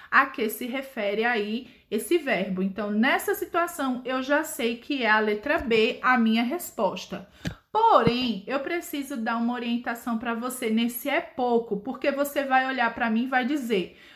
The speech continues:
"Como assim, Graziela, se aqui cem mil reais está no plural?" Pois bem, essa expressão é pouco e faça essa anotação, tá bom? Essa expressão é pouco, sempre que estiver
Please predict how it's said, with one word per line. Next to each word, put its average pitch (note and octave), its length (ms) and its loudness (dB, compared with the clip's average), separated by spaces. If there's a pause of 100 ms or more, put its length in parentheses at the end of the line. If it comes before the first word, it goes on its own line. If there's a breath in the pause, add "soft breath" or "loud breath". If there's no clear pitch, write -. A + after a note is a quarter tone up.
(160 loud breath)
"Como G4 320 0
assim, G4+ 320 -4
Graziela, A#3 640 2
se E4 260 0
aqui D4+ 480 0
cem F#4 560 -6
mil E4+ 180 0
reais C#4 520 2
está C#4+ 340 2
no C4 220 -2
plural?" D#4+ 640 0
Pois G4 340 2
bem, F#3+ 360 -6 (440 loud breath)
essa G#4+ 280 2
expressão F4 640 -2
é G3+ 80 -2
pouco A#3+ 720 -2
e C#4+ 140 -4
faça B3+ 460 2
essa D4 200 -4
anotação, E4+ 720 -2
tá F#3 140 -8
bom? A#3 440 0 (360 loud breath)
Essa F4+ 440 4
expressão D#4+ 720 -2
é F#3+ 100 0
pouco, A3 680 0 (180 loud breath)
sempre G#4+ 540 -2
que F#4+ 140 0
estiver B3 640 2